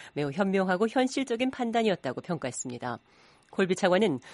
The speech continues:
도널드 트럼프 대통령이 오랫동안 동맹은 일방적인 의존이 아닌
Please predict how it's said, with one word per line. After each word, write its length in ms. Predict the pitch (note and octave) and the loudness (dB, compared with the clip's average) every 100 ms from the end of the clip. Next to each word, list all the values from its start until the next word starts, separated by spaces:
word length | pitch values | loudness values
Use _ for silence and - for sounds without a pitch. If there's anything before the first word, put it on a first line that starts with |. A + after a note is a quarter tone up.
| - | -8
도널드 340 | - A3 A3+ C4+ | 2 4 4 4
트럼프 300 | B3+ A#3 G#3+ | 2 2 4
대통령이 640 | F#3 F3+ F3 F3 F#3 B2 - | 2 0 0 0 0 0 0
오랫동안 500 | E3+ F3 F3 F#3+ F#3 | 0 0 2 2 2
동맹은 500 | F3+ F3 F3 A3 C#3+ | 0 0 2 0 0
일방적인 640 | F3+ G#3 A3+ A3 A3 C4 | 2 4 4 4 2 2
의존이 440 | F#3 F#3+ G#3 G#3 A3+ | 0 0 0 2 2
아닌 260 | G3 A#2+ | 0 -2